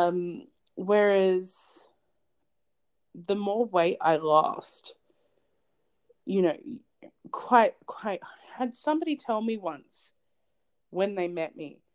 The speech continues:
that they would never have known that I'd had bariatric surgery.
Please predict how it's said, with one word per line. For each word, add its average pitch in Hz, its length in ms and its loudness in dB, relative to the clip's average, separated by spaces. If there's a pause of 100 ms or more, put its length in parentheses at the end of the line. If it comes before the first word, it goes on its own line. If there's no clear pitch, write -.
(540)
that 185 280 0
they 185 140 2
would 190 240 -2
never 196 320 2
have 220 120 -4
known 185 260 -2
that 165 100 -6
I'd 156 140 -4
had 151 300 -8
bariatric 139 640 -8
surgery. - 600 -14